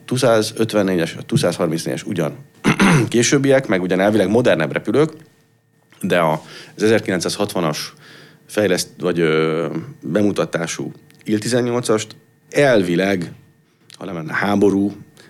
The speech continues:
meg lenne valaki, aki szeretne erre elkölteni milliárdokat, mert természetesen <laughs> erről van szó, akkor azt meg lehetne úgy csinálni, hogy utána fenntartsa, fenntartsa magát, és lenne annyi munkája, repülne annyi órát egy évbe,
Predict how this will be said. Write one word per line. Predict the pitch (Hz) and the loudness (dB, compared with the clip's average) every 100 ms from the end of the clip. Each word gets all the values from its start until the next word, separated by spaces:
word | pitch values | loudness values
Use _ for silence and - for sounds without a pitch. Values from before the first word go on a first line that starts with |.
| - | -8
meg | 82 | -2
lenne | 104 95 | 0 0
valaki, | 98 90 87 | 2 0 -2
aki | 78 85 | -4 -2
szeretne | 80 95 85 82 80 80 - - | -2 0 -2 -2 -2 -2 -6 -4
erre | 85 | -2
elkölteni | 78 85 82 80 | -2 -2 -2 -2
milliárdokat, | 82 90 98 90 82 85 90 87 | -2 0 2 0 0 -2 -2 -2
mert | 80 | -10
természetesen | - 82 - - - - - | -10 -10 -8 -8 -6 -6 -4
<laughs> | - | 0
erről | 143 160 - | 0 0 0
van | 156 | -2
szó, | - 131 135 - - | 0 0 0 -6 -8
akkor | - - 165 | -2 0 4
azt | 151 | 2
meg | 180 151 | 4 2
lehetne | 95 98 | 2 2
úgy | |
csinálni, | 90 139 143 135 139 139 - - | 0 2 4 4 2 -2 -14 -6
hogy | 160 | -2
utána | 165 160 87 | 0 2 0
fenntartsa, | 82 78 80 71 - - | 0 -2 0 -2 -4 -8
fenntartsa | - 101 85 85 87 | -2 0 0 0 -2
magát, | 82 82 101 | -2 -4 -4
és | 117 | 0
lenne | 147 101 | 2 4
annyi | 82 82 | 2 2
munkája, | 95 135 113 95 90 90 | 2 2 2 4 2 0
repülne | - 107 95 85 | -2 -4 -2 -2
annyi | 82 82 | 0 0
órát | 90 78 - | 0 -2 -4
egy | - | -4
évbe, | 98 104 92 | -4 -2 -4